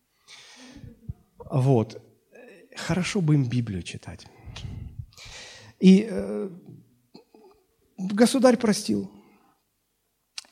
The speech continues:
Государь прощает ему долг и отпускает. Вот посмотрите, как интересно написано. «Умилосердившись», двадцать седьмой стих, «умилосердившись, государь над рабом тем отпустил его и долг простил». Что значит простить? Простить — это снять вину и отпустить.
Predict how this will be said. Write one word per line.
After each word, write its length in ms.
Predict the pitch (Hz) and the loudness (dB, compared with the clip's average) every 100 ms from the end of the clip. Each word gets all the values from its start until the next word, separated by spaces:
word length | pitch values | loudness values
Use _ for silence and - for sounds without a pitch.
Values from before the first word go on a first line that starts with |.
| _ - | _ 0
Государь 420 | 156 170 175 156 | 2 6 6 4
прощает 720 | - - 156 - 226 240 233 | 2 2 4 4 4 4 4
ему 120 | 220 | 4
долг 300 | 196 214 208 - | 4 2 0 -2
и 60 | 185 | 0
отпускает. 580 | 175 180 185 - 135 110 | 0 -2 -6 -2 -2 -2
Вот 120 | 156 | -2
посмотрите, 360 | 175 247 226 160 | 0 2 4 4
как 120 | 139 | 4
интересно 420 | 135 131 131 120 | 0 0 0 -2
написано. 460 | 107 - - - - _ - - - - - | -2 -6 -8 -12 -14 _ -20 -20 -18 -18 4
«Умилосердившись», 840 | 196 214 214 202 185 - 277 220 143 | 10 12 12 12 8 4 4 4 4
двадцать 260 | 180 190 | 4 4
седьмой 200 | 185 196 | 4 4
стих, 240 | 165 143 - | 4 2 4
«умилосердившись, 920 | 175 180 165 - 240 190 147 - 113 | 6 6 4 2 2 2 2 0 -2
государь 400 | 127 - 156 - | -2 2 0 4
над 180 | 139 143 | 2 4
рабом 300 | 143 151 127 | 4 4 4
тем 260 | 135 113 - - - - | 2 0 -4 -20 -4 2
отпустил 720 | 165 - 202 - - 254 226 | 2 2 0 0 4 6 8
его 200 | 156 - | 6 4
и 120 | 170 | 2
долг 340 | 175 226 - | 4 4 2
простил». 400 | - 190 - 170 139 | -2 -4 -2 -4 -2
Что 140 | 240 | 0
значит 260 | 233 185 180 | 0 -2 -2
простить? 460 | 185 - 110 - - _ _ _ - | -4 -4 -6 -8 -14 _ _ _ -4
Простить — 460 | 226 214 269 240 | -2 0 -2 -2
это 200 | 196 208 | -2 -2
снять 380 | 180 233 220 220 | -2 0 0 2
вину 260 | 233 254 - | 4 4 4
и 140 | 214 | 0
отпустить. 840 | 214 - 220 - - 220 147 - | 0 0 -4 -4 -2 -4 -4 -14